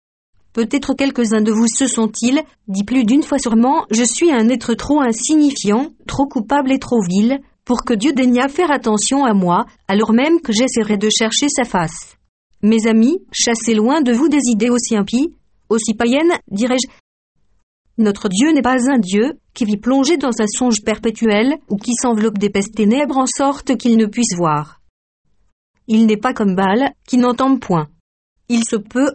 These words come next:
il est vrai, que les batailles, le tumulte de ce monde le laissent indifférent, il ne se soucie ni de la pompe, ni du fastueux étalage des rois, il ne prête point l'oreille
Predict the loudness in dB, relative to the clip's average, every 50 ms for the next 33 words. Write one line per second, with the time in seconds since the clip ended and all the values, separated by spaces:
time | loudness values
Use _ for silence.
0 | _ -2 0 2 4 4 2 2 2 0 0 0 0 -2 -6 _ _ -2 0 0
1 | 2 2 0 -2 -2 -2 0 0 2 2 0 0 -2 -6 -8 _ -2 -2 -2 0
2 | 2 2 4 4 4 2 0 -2 -4 -2 0 0 0 0 0 2 2 4 4 4
3 | 2 2 2 2 2 0 0 0 0 0 0 0 0 -2 -2 0 0 -2 -2 -2
4 | -6 -16 _ -4 0 2 2 4 2 2 0 -2 -2 0 -2 -4 -2 0 2 2
5 | 2 2 2 2 2 2 0 0 -2 -2 -2 -2 -6 -12 -20 _ _ _ -2 0
6 | 2 4 4 2 2 0 0 0 0 0 0 -2 -6 -2 0 0 0 0 0 0
7 | 0 0 2 0 0 0 0 0 -2 -2 -2 -2 -2 0 0 0 -2 -4 _ _
8 | _ _ -2 2 4 4 4 2 0 -2 -4 -4 -4 -6 -8 -14 -6 -2 0 2
9 | 2 2 2 2 0 0 2 2 0 0